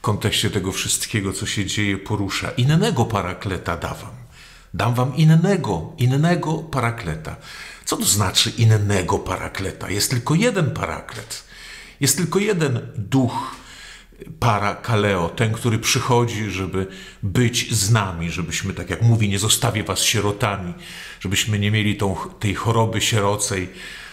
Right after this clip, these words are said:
e, ale żebyśmy mie-, mieli zawsze w nas to, to świadectwo Boga,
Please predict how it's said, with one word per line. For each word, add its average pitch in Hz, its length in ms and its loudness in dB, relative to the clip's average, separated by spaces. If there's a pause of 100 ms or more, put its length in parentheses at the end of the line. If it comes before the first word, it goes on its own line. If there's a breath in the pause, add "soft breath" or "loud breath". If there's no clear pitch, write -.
(140 loud breath)
e, - 320 -8
ale 95 360 0
żebyśmy 95 560 -2
mie-, 98 220 0
mieli 95 360 -2
zawsze 98 540 -2 (320 loud breath)
w 90 140 0
nas 107 520 0
to, 87 180 -6
to - 440 -8
świadectwo - 840 0
Boga, 92 520 0